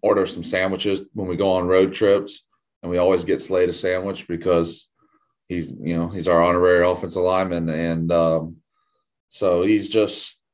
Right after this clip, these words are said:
he's been like that since my rookie year, and he's just been a great leader and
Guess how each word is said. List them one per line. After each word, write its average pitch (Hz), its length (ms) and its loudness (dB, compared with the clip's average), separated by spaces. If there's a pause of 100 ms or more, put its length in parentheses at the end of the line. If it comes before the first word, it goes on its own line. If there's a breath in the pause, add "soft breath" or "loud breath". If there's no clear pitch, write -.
(280)
he's 92 180 -14
been 110 160 2
like 107 180 2
that 110 360 4
since 110 180 -6
my 107 120 0
rookie 107 320 2
year, 101 420 2
and 87 100 -2
he's 87 140 -12
just 87 320 -8
been 90 140 2
a 82 40 0
great 95 360 0
leader 95 460 0
and 80 180 -6